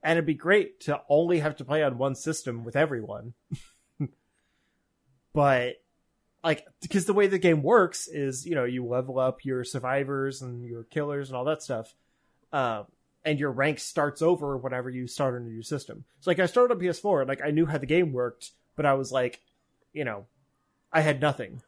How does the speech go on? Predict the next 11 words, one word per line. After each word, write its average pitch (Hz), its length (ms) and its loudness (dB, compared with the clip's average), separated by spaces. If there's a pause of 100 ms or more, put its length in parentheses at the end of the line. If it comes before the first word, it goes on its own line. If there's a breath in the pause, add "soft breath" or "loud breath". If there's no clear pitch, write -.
(460)
So 165 140 0
it 156 80 2
seemed 160 220 4
like 143 100 2
I 143 80 4
was 131 120 0
a 120 40 -12
total 131 300 -4
noob. 120 440 0 (1200)
But, 147 200 0
like, 127 320 0